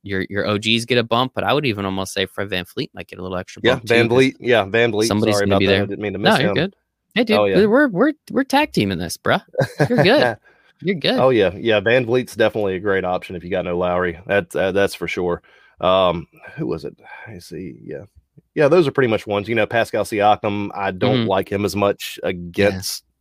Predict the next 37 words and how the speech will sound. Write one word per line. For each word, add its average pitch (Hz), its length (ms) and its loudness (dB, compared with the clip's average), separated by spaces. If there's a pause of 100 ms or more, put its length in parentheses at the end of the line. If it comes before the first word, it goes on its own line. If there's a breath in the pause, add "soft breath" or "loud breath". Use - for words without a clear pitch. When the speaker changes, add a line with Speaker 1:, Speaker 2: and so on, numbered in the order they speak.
Speaker 2:
the 110 120 0
Bucks, 110 300 0
but, 104 120 0
I 104 60 0
mean, 104 160 2
the 98 60 -2
Bucks 113 200 0
haven't 95 220 -4
really 92 180 -4
been 85 160 -4
playing 92 260 -4
all 85 120 -2
that 80 340 -8
great 85 500 -4
for - 120 -8
the 73 60 -8
most 78 220 -6
part 69 260 -6
this 67 180 -12
year, 69 160 -8
so, 65 240 -8 (400 loud breath)
Speaker 1:
They - 80 -12
Speaker 2:
eh, - 20 0
Speaker 1:
really 110 120 0
Speaker 2:
they've, 107 160 4
Speaker 1:
haven't. 110 200 -8
Speaker 2:
they've 92 200 -2 (180)
kinda 131 160 0
been 110 140 2
a 98 40 2
little 95 180 -2
bit 90 200 -4
disappointing, 92 680 -4
so 90 260 -2
I'm 82 120 -4
not 104 160 2
as, - 200 -6